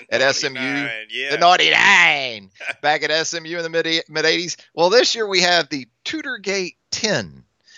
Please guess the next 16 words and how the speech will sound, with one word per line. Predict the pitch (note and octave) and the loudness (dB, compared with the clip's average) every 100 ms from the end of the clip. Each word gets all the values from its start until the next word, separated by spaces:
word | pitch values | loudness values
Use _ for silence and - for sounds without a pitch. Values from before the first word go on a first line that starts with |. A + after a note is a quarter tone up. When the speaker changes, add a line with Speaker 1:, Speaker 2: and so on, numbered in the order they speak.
| _ - | _ 2
Speaker 1:
And | C#3+ D3 | 4 4
it, | D3 - | 2 0
it, | D3+ C#3+ C#3+ | -4 -4 -6
it | D#3 - | -6 0
goes | E3+ E3+ | 2 2
back | - F3 A3 - | 2 2 0 -2
to | D3+ | -4
an | B2+ | 0
off-season | C3+ D#3 - D#3 C#3+ B2 | 2 2 0 -6 -4 0
academic | B2 B2 A2 C3 A#3+ - | 0 0 -2 -2 -4 -4
scandal | - G#2 G2 G2 A2+ A#2+ _ | -4 -2 -2 -2 -4 -6 _
they | A2+ G#2 | 0 2
had | A2 G#2+ | 4 2
over | G#2+ F#2 F#2 | 0 -4 -8
at | - | -6
State. | - G#2 A2 | -2 0 -2